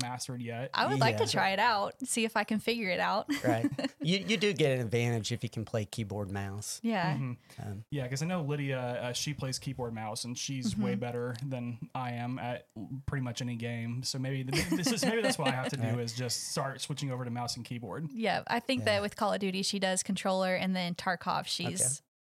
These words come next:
Speaker 2: mouse keyboard.
Speaker 3: Yeah.
Speaker 2: I find it interesting 'cause ev-, all the streamers you watch are all on monitors.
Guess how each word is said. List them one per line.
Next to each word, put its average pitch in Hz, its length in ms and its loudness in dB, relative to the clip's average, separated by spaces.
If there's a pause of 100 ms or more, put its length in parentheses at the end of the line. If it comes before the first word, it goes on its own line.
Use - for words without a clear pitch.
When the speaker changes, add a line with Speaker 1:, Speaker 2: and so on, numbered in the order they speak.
Speaker 2:
mouse 180 260 0
keyboard. 196 520 -4 (180)
Speaker 3:
Yeah. 107 200 -2 (100)
Speaker 2:
I 214 100 2
find 233 240 2
it - 60 -2
interesting 214 400 2
'cause 220 180 0
ev-, 233 260 4
all 240 140 4
the 262 80 0
streamers 233 480 2
you 202 120 -4
watch 202 280 0
are 196 100 2
all 202 340 -2 (140)
on 190 440 -2 (320)
monitors. 208 640 -2